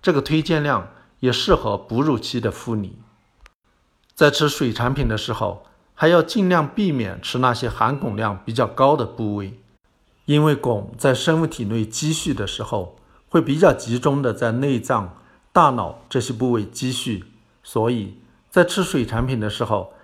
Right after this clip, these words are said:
要尽量避免吃内脏、吃头。有一些人喜欢吃鱼头，觉得鱼头很好吃，但是鱼头恰恰是汞含量比较高的部位，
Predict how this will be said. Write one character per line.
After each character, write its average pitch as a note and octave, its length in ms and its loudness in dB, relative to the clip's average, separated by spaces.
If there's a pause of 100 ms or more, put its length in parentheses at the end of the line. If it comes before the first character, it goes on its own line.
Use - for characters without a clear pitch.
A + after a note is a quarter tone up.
(180)
要 E3+ 100 4
尽 F#3 280 2
量 D3+ 160 2
避 E3 160 -2
免 A2 260 -2
吃 - 160 -4
内 C3 220 2
脏、 G#2 360 -4 (300)
吃 - 180 0
头。 G2+ 400 -6 (600)
有 B2 100 0
一 C#3 100 4
些 C3 220 2
人 G#2+ 300 -2
喜 - 160 -6
欢 A#2 200 -2
吃 C#3 200 -2
鱼 A2 240 -4
头， G2 320 -6 (400)
觉 C#3 160 4
得 D3 100 6
鱼 C3+ 180 -2
头 C#3 180 2
很 C3 240 -4
好 A2 240 0
吃， G2+ 340 -10 (540)
但 F#3 140 6
是 D#3 160 -2
鱼 B2 160 -2
头 A2 260 -2
恰 E3 240 0
恰 D#3 160 0
是 D#3+ 140 -2
汞 B2 300 -2
含 G2+ 180 -6
量 A2+ 180 -2
比 A2+ 140 -6
较 A2+ 140 2
高 C#3 260 2
的 B2 100 -2
部 G#2+ 220 -4
位， G2 180 -4